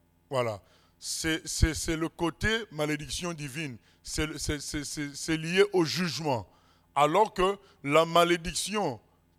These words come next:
que les humains, euh, dont les humains font usage,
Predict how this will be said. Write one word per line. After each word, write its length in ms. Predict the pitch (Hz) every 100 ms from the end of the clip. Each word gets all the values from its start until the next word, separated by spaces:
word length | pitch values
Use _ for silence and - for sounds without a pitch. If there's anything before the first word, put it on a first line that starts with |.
| _ _ _
que 80 | 175
les 360 | 170 170 143 165
humains, 500 | 170 185 135 107 98 _ _ _ -
euh, 480 | 135 131 127 123 123 - _ _ _
dont 200 | 135 175
les 200 | 190 151
humains 220 | 160 180 180
font 240 | - 180
usage, 640 | 175 139 151 190 190 170